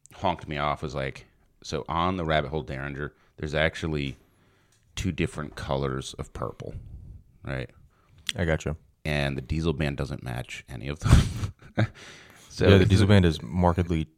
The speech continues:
Speaker 2: darker.
Speaker 1: Yeah, so it's close and it's color palette adjacent, um, but it doesn't match. So call me an asshole for noticing that, but, uh, I did notice it. And then down at the foot, you got this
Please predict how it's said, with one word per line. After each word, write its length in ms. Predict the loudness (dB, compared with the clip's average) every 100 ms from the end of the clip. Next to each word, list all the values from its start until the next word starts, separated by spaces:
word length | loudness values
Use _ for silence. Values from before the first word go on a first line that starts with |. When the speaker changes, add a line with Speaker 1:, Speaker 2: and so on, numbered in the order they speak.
| _ 0
Speaker 2:
darker. 400 | 0 0 -2 -4 -2
Speaker 1:
Yeah, 420 | 2 4 2 -4 -6
so 340 | -2 2 4 2
it's 200 | -2 -4
close 500 | 4 8 10 8 4
and 180 | 0
it's 160 | 0 -4
color 280 | 0 2 2
palette 340 | 2 2 2 -4 _ _ _ _ -6
adjacent, 600 | -2 2 2 0 -4 -8 -16 _ -20 -20 _ _
um, 320 | -4 -4 -4 -8 -4
but 120 | -2
it 80 | 0
doesn't 240 | -2 -2
match. 360 | -6 -8 -10 -8
So 300 | -4 -2 -4 -12 -20 _ _ _ _ _ -20 -8
call 140 | -4 -2
me 100 | -4
an 80 |
asshole 320 | -6 -6 -6 -6
for 120 | -6
noticing 460 | -6 -6 -8 -8
that, 360 | -4 -2 -4 -4
but, 280 | -4 -2 -2
uh, 220 | -2 -4 -8 -18 -20 -20 -20 -20 -20 -20 -20 -20 _ _ 4
I 140 | 4
did 200 | 4 2
notice 360 | 2 0 0 0
it. 100 | 2
And 80 | 4
then 100 | 4
down 180 | 6 4
at 60 | 2
the 80 | -2
foot, 300 | 2 2 4
you 100 | 4
got 240 | 6 6
this 380 | 0 -4 -8